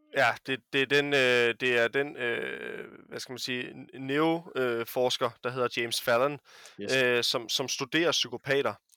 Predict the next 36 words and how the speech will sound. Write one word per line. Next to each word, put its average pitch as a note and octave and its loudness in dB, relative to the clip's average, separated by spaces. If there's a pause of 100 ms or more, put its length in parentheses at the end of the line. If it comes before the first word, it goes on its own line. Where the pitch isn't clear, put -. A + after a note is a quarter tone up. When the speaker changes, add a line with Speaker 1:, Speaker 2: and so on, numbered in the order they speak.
(220)
Speaker 1:
Øh, B2 4
og A#2 -2
så C3+ -4
som C3 -2
Lukas C3 -2
siger, B2 -2
så - -6
på C3+ -10
et B2 -8
tidspunkt, - -6
så - -6
f-, - -18 (100)
fik C3+ -2
han C#3 -2
lige C#3+ 2
lyst D3 0
til D3 0
at C3+ 0
studere C#3+ 0
sin C3+ -2
egen C3 4
hjerne, B2+ 2 (140)
og A#2+ -6
så C3 -2
blev B2+ -2
han A#2+ -2
lidt C3+ 0
klogere C3 2
på C3 -6
sig A#2+ -2
selv. B2+ -2 (240)
<laughs> C#3 -8 (680)
Speaker 2:
Ja, D#2+ -4 (200)
men B2+ 6
ellers D#3+ 8
i F3 4